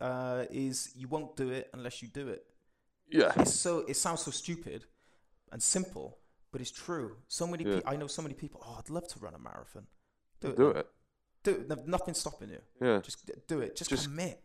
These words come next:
Speaker 2: Yeah, just get it done. That's, that's, that's my saying. Just get it done. <laughs>
Speaker 1: It's interesting you're saying about, like, say you've got a challenge in two years' time. I think, um, sometimes, I think that's half the reason why some people are put off by big challenges, 'cause they're,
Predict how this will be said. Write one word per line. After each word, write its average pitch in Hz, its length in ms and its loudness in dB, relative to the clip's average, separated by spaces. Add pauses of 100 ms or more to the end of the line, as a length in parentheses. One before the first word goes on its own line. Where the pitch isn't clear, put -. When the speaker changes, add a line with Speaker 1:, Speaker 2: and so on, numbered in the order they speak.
(100)
Speaker 2:
Yeah, 127 300 12
just 101 160 0
get 127 120 8
it - 80 4
done. 110 260 8 (100)
That's, 113 300 4
that's, 104 380 4
that's 110 220 2
my 98 120 6
saying. 87 260 -6
Just 101 160 -4
get 98 120 2
it 98 60 -2
done. 107 240 0
<laughs> - 40 -20 (720)
Speaker 1:
It's 147 100 2
interesting 151 560 2
you're 127 120 0
saying 131 240 2
about, 113 300 -6
like, 110 200 -8
say 131 160 -2
you've 120 120 -6
got - 120 -10
a - 40 -10
challenge 123 360 -6
in 107 80 -12
two 127 160 -8
years' 110 240 -8
time. 135 280 -4 (460)
I 120 80 -4
think, 127 300 -4
um, 120 220 -4
sometimes, 151 760 -2
I - 60 0
think 196 180 -4
that's - 320 -6
half - 360 -4
the 202 60 -14
reason 208 300 -6
why 160 100 -4
some 160 220 -4 (140)
people 147 320 -2
are 139 240 0 (840)
put - 160 -2
off 202 240 0
by 196 100 6
big 143 240 2
challenges, 110 600 -2
'cause - 240 0
they're, 143 220 -2